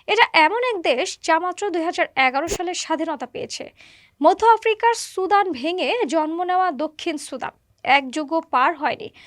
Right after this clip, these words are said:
অথচ ইতিমধ্যে দক্ষিণ সুদানকে বলা হয় পৃথিবীর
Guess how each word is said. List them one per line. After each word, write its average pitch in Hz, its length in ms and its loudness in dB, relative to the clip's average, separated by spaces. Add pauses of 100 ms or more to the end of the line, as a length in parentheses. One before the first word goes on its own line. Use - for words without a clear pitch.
(260)
অথচ 415 240 4 (240)
ইতিমধ্যে 453 480 2 (180)
দক্ষিণ 330 360 -4
সুদানকে 359 380 -2 (100)
বলা 302 200 0
হয় 480 220 0
পৃথিবীর 320 360 -6